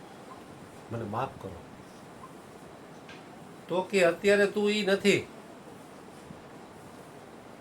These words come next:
તે જ્યારે એનું મસ્તક અલગ કર્યું ત્યારે તું બીજો હતો ને અત્યારે તું ઈ નથી, તારા શરીરના લોહીના કણે કણ બદ-,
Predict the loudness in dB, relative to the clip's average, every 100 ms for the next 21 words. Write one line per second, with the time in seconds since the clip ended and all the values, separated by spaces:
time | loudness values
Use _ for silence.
0 | -18 -18 -18 -8 -4 -2 2 4 4 2
1 | 2 2 0 0 0 2 2 2 2 2
2 | 2 2 4 4 2 0 -2 -4 -4 4
3 | 6 6 4 2 2 2 0 0 -2 -2
4 | 0 -2 -2 -2 2 2 2 0 -4 -2
5 | -2 0 -2 -2 -2 -2 -2 -4 -4 -6
6 | -4 -6 -6